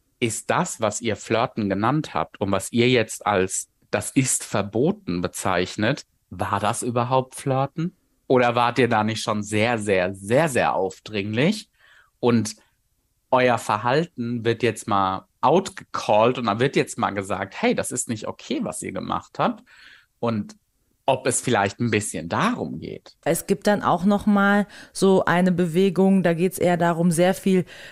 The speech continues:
Speaker 2: ähm, also Consent, die sich Zustimmung einholen für vieles. Das kann vielleicht ja auch auf Dauer komisch werden. Also wenn jemand dann sagt, "Darf ich dich streicheln? Darf ich dich küssen? Darf ich jetzt das machen? Darf ich das?" Also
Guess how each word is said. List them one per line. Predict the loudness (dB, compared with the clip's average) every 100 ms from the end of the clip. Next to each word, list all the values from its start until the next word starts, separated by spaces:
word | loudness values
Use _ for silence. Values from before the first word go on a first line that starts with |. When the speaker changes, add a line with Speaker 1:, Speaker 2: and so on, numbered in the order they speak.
| -2
Speaker 2:
ähm, | 0 2
also | 2 0
Consent, | 2 2 4 4 2 2
die | 0 0
sich | 0 -2
Zustimmung | 2 0 2 2 2 2
einholen | 2 4 4 2
für | -2
vieles. | -2 -2 -2 -6 -4
Das | -4 -2 -4
kann | -2 -6
vielleicht | -2 -2 0
ja | 0 -2
auch |
auf | -2
Dauer | 0 2 0
komisch | 0 2 2 2
werden. | 0 0
Also | -2 -2
wenn | 0
jemand | 0 0 -2
dann | -2
sagt, | -2 -4 -10 -20 -20 _ _
"Darf | 0 0
ich | -2 -4
dich | -6
streicheln? | -6 -4 -4 -4 -6 -8 -8 -12 _ _ -2
Darf | -2 -2
ich | -6
dich | -8 -8
küssen? | -8 -8 -4 -4 -4 -8 _ _
Darf | 0 0 -2
ich | -6
jetzt | -6 -6 -8
das | -6 -6
machen? | -6 -4
Darf | -4 -4
ich | -6
das?" | -8
Also | -4